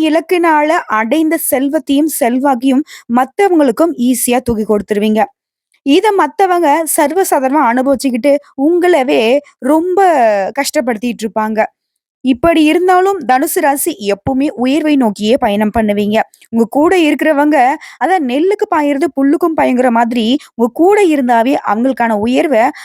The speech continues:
அவங்க ஈஸியா எட்டிடலாம். இப்படி தான் மட்டும் வளராம, தன் கூட இருக்கவங்களையும் சேர்த்து வளர வைக்கக்கூடிய, வாழ வைக்கக்கூடிய தனுசு ராசிக்கு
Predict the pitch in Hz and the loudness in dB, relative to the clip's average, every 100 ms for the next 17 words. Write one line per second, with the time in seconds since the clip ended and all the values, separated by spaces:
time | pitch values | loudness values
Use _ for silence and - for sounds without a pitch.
0 | - 208 226 277 254 254 - - 247 262 | -6 -2 0 0 0 -2 -4 -4 -2 0
1 | - 214 226 196 214 202 196 196 _ _ | 0 -2 0 0 0 0 -2 -4 _ _
2 | _ _ 320 320 247 277 311 392 392 453 | _ _ -2 -2 0 0 2 0 0 0
3 | 381 285 294 277 302 277 254 240 320 349 | 0 0 0 0 0 0 -2 -2 0 0
4 | 349 302 320 - 294 294 320 381 302 220 | 0 -2 -2 -2 0 0 0 -2 0 0
5 | 247 262 240 277 277 254 247 294 349 240 | 0 0 -2 -2 0 -2 -2 -2 -2 -2
6 | 202 202 247 285 254 269 254 233 233 311 | 0 2 2 0 -2 -2 -4 -4 -4 -4
7 | - - 208 220 226 262 277 214 208 - | -8 -20 -4 -2 0 0 0 0 -2 -4
8 | 220 - | -10 -10